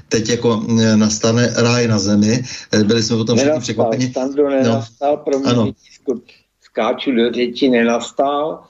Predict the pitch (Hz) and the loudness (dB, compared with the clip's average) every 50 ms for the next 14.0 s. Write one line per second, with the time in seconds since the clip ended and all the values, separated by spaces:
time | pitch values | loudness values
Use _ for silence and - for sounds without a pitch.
0 | _ _ _ _ _ _ _ _ _ _ 107 104 101 104 107 110 - - - - | _ _ _ _ _ _ _ _ _ _ -4 -2 -2 0 -2 -2 -4 -4 -4 -2
1 | 117 110 107 107 104 104 107 107 90 104 127 123 131 147 151 156 151 - 151 120 | -2 0 0 0 2 2 0 0 0 -2 0 2 2 2 2 0 0 0 -2 -2
2 | - - 135 123 - - - 135 131 131 127 120 135 139 135 127 127 131 - - | 0 0 -2 -2 -2 -4 -2 -2 0 0 -2 0 0 0 2 0 0 -2 -4 -6
3 | - - - - 135 123 113 110 117 120 123 120 110 - - 127 120 117 113 - | -6 -4 -2 0 0 0 0 0 0 -2 -4 -4 -4 -2 0 2 2 2 2 2
4 | 147 131 123 120 117 110 107 120 120 - - 143 131 131 - - - - 127 117 | 2 2 2 2 2 0 0 -2 -4 -4 -4 -6 -6 -6 -8 -12 -4 -2 0 0
5 | 117 120 127 127 120 117 117 113 104 113 117 117 113 - - - _ _ - _ | 2 0 0 0 0 0 0 0 0 0 0 0 -2 -4 -8 -16 _ _ -20 _
6 | _ _ _ _ _ _ - - 110 113 117 107 - 113 110 110 113 113 - - | _ _ _ _ _ _ -6 -4 -2 -2 -2 -2 -2 -2 -2 -2 -2 -4 -4 -4
7 | - 107 107 117 104 - - - - - 113 113 131 - - - - - _ - | -6 -6 -6 -4 -4 -6 -4 -2 -2 0 2 2 0 -2 -4 -8 -14 -16 _ -2
8 | 127 117 113 - - - 123 117 113 110 - - - _ - 131 127 120 - - | -2 0 0 -2 -2 0 0 0 0 -2 -8 -16 -10 _ -2 -2 0 -2 -2 -4
9 | - 139 - 135 127 117 117 - - 123 113 107 104 107 107 - 101 92 - - | -4 -2 0 0 0 0 -2 -2 0 0 2 2 2 0 -2 -4 -8 -8 -6 -4
10 | 113 117 113 107 104 104 104 - 110 117 104 101 104 104 101 104 113 113 113 - | -2 0 2 2 2 0 -2 0 2 2 4 4 2 2 2 2 0 0 0 -4
11 | - - - - - - _ _ - 110 107 113 117 117 117 113 110 117 113 110 | -10 -20 -18 -18 -18 -18 _ _ -2 0 0 2 2 2 2 2 0 -2 -2 -2
12 | 113 110 113 117 113 113 113 113 110 110 104 110 107 107 104 - 110 - - - | -2 0 0 2 2 2 2 2 2 2 2 2 2 0 0 -2 -4 -6 -2 -2
13 | 113 107 107 - - - 98 95 202 95 95 95 98 98 98 101 - - - | -2 -2 -2 -6 -8 -8 -2 0 0 2 2 2 0 0 0 -4 -6 -8 -14